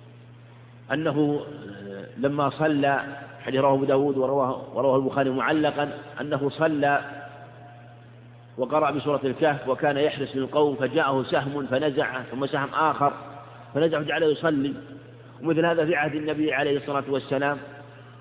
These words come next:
وجاء في بعض الروايات أنه بلغه ذلك، <clears throat> ولم يأمره ب-، ولم يقل له إن الدم ناقض وضوء، وكان عليك أن تنصرف من صلاتك. <clears throat>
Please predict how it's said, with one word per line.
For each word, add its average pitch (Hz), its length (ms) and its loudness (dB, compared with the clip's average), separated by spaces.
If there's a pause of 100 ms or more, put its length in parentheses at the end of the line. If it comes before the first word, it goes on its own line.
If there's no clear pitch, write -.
(360)
وجاء 139 320 4
في 165 60 4
بعض 156 140 2
الروايات 151 220 2
أنه 139 220 -2
بلغه 139 440 4
ذلك، 151 400 4
<clears throat> - 40 -12 (1120)
ولم 139 640 2
يأمره 160 600 2 (240)
ب-، 135 320 2 (180)
ولم 156 280 2
يقل 156 260 2
له 139 240 0
إن 143 160 -4 (320)
الدم 123 320 0
ناقض 147 280 0
وضوء، 139 340 0
وكان 151 240 0
عليك 139 400 0
أن 139 140 -2
تنصرف 139 360 0
من 135 220 0
صلاتك. 139 520 2
<clears throat> - 60 -16